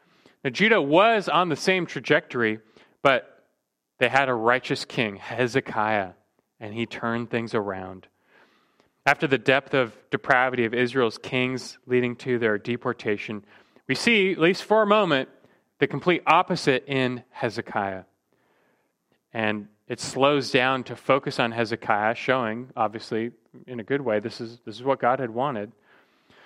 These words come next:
Go to chapter eighteen, look at verses three through six, just to see the verdict on Hezekiah.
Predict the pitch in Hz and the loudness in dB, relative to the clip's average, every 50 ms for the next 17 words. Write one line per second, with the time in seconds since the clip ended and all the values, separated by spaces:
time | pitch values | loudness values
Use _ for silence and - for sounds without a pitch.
0 | - _ _ - 170 165 165 - - 175 - - 156 147 151 147 - 165 156 156 | -20 _ _ 2 2 4 4 4 2 2 4 4 2 2 2 0 0 0 0 0
1 | 160 160 160 - _ _ _ _ _ _ _ _ _ _ _ - 139 135 127 135 | 0 -2 -6 -12 _ _ _ _ _ _ _ _ _ _ _ -4 -4 0 0 0
2 | 131 127 - 127 - - - 143 143 139 139 135 127 117 - - - 131 135 - | 0 0 -4 -8 -8 -6 -2 -2 -2 -2 -2 -4 -6 -6 -4 -2 0 0 0 -2
3 | - - - 123 - - - - - 131 123 117 113 - - _ _ _ _ _ | -4 -8 -10 -10 -10 -12 -8 -4 0 2 2 0 0 -4 -8 _ _ _ _ _
4 | 127 110 104 127 127 131 135 123 - - 120 113 127 123 117 113 113 - 131 120 | -12 -4 0 0 2 2 0 -2 -2 -2 -2 0 0 -2 -2 -2 -4 -2 0 2
5 | 120 123 135 143 | 2 2 0 -4